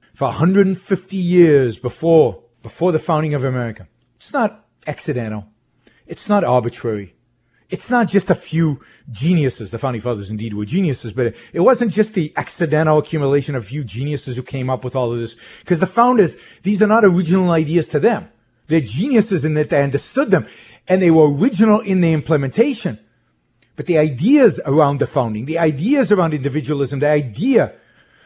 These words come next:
of individual sovereignty are not unique to the founders. They got them from previous thinkers. So this era is unique. How is it unique? Why is it unique? How did it come about? 'Cause it's, again, the founding is not accidental.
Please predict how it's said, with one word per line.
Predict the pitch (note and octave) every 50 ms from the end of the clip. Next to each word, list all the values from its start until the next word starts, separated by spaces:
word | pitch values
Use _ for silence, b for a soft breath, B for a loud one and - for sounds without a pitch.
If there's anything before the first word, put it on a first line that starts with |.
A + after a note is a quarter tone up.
| b b b
of | C#3+ C#3+ F#3
individual | B3 A#3+ A3+ G#3+ A#3+ F3+ G3+ -
sovereignty | - - - F3+ F#3 A#3 C4 A#3 - - A#2 F2+ - _ _ _ _ _ -
are | G#3+
not | - A3 G#3+ -
unique | E3+ D#3+ F3+ - -
to | C#3 A#2
the | A#2
founders. | - A#3 B3+ B3 G#3+ C3+ G#2+ F#2+ -
They | C#3+ D3+ D3 A2 - - _ _ _ _ _ _ _ _ _ _ _ _ _ _ _
got | - C3 E3 G3+ - -
them | B2+ F#2+ - _ _ _ _ _ _ _ _ _ _
from | _ - A#2 A2
previous | A2 - F#3 D#3 A#2 A2 G2+ -
thinkers. | - G#3+ C4 G#3 - F#2 - - - _ _ _ _ _
So | - - - A#3 G#3+ G3 - - _ _ _ _ _ _
this | - D#3 C3 D3 A3+ A3 - - -
era | A#3 B3 D4 C#4+ C4
is | - - F#3 D3
unique. | G3 G#3+ B3+ D#4 D4 G3 - - - B B B B B B B _ - D#3 D#3+ - - _ _ _ _ _ _ _ -
How | - - A3+ B3
is | A3 C#3+ E3
it | C#3+ -
unique? | C3 A2+ G#2 F#2 - -
Why | G3+ A3 A3
is | F3+ A#2+
it | B2 A2 - -
unique? | A2 G2 E2+ - - - _ _
How | - -
did | G3 C4 C4
it | G#3+
come | - A3 A3
about? | G#3+ E3 G#3 - - -
'Cause | - - F3 E3
it's, | F3 - -
again, | - D#3 C3+ B3 C4 F3+
the | D#3 C#3
founding | - - G#3 G#3+ A3 G3 C#3
is | D3 C#3+
not | E3+ G3 F#3
accidental. | E3 - - E3+ E3 F#3+ F#3+ C#3 G2+